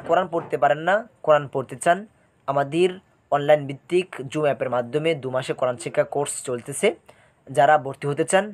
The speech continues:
তারা অবশ্যই আমাদের ভিডিওতে নাম্বার দেওয়া থাকে, আমাদের সাথে যোগাযোগ করবেন ইনশাআল্লাহ।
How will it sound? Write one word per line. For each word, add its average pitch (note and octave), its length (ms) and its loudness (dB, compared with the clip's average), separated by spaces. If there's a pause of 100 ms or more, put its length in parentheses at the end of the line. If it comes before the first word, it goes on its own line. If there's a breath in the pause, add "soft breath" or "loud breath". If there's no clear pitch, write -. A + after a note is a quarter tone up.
(260)
তারা C#3+ 200 2
অবশ্যই F3+ 380 0 (120)
আমাদের C#3 360 0 (360)
ভিডিওতে C#3 360 -4
নাম্বার A#2+ 280 2
দেওয়া C#3 180 -2
থাকে, E3+ 180 -2 (460 soft breath)
আমাদের C3+ 240 -2
সাথে C3+ 200 -8
যোগাযোগ B2 320 -4
করবেন C#3+ 200 0 (100)
ইনশাআল্লাহ। B2+ 440 2